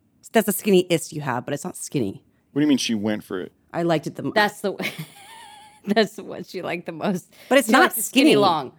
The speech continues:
Speaker 1: Okay, if that, if you think that is skinny.
Speaker 2: Let me see it. Let me
Speaker 1: That's
Speaker 2: see
Speaker 1: not
Speaker 2: the
Speaker 1: skinny.
Speaker 2: long skinny. Let me see it. I'll be the
Speaker 3: Bring
Speaker 2: judge.
Speaker 3: it. Bring it.
Speaker 1: Me?
Speaker 3: Yeah, bring it. You're closest
Speaker 1: I
Speaker 3: to
Speaker 1: am.
Speaker 3: it. You're closest to
Speaker 1: I'll
Speaker 3: the
Speaker 1: be the
Speaker 3: dick.
Speaker 1: judge.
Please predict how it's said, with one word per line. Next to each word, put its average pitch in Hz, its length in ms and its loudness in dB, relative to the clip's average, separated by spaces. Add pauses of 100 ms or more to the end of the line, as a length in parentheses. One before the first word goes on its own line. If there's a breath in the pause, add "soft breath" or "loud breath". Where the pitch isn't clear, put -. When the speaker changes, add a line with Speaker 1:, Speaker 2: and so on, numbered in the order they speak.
(160 soft breath)
Speaker 1:
Okay, 156 320 0 (260)
if - 140 -16
that, - 160 -14
if 160 140 -8
you 247 100 0
think 330 220 4
that 143 180 2
is 143 120 -4
skinny. 143 520 -4 (220)
Speaker 2:
Let 180 180 4
me 214 100 0
see 175 260 2
it. 160 180 6 (140)
Let 160 160 0
me 220 80 2
Speaker 1:
That's 226 160 2
Speaker 2:
see 320 60 2
Speaker 1:
not 403 120 6
Speaker 2:
the 202 80 0
Speaker 1:
skinny. 196 320 6
Speaker 2:
long 135 140 -2
skinny. 156 380 -2
Let 135 160 -2
me 160 80 -2
see 147 260 -2
it. 107 160 -4 (840)
I'll 139 160 4
be 151 120 2
the 135 120 -4
Speaker 3:
Bring 160 240 2
Speaker 2:
judge. 151 180 -2
Speaker 3:
it. - 180 -20
Bring 233 160 2
it. 190 160 0
Speaker 1:
Me? 277 440 4
Speaker 3:
Yeah, 269 160 0
bring 294 260 0
it. 240 200 -2
You're 294 280 2
closest - 480 -10
Speaker 1:
I 320 60 -6
Speaker 3:
to 202 60 0
Speaker 1:
am. 175 160 0
Speaker 3:
it. - 40 -6
You're 226 120 0
closest - 440 -2
to 165 60 2
Speaker 1:
I'll 180 80 2
Speaker 3:
the 233 80 0
Speaker 1:
be 214 60 2
the 170 100 4
Speaker 3:
dick. - 100 -6
Speaker 1:
judge. - 260 -10